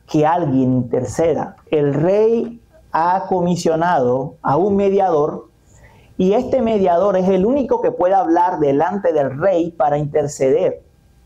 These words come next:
para interceder por cualquier petición. Entonces, este súbdito, eh, este súbdito que está a punto de ser condenado, sería un necio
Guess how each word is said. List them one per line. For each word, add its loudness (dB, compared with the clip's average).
para -2
interceder 0
por -2
cualquier -2
petición. -2
Entonces, -2
este 0
súbdito, -2
eh, 0
este 0
súbdito 0
que -2
está -2
a -4
punto 0
de 2
ser -2
condenado, 0
sería 0
un 2
necio 0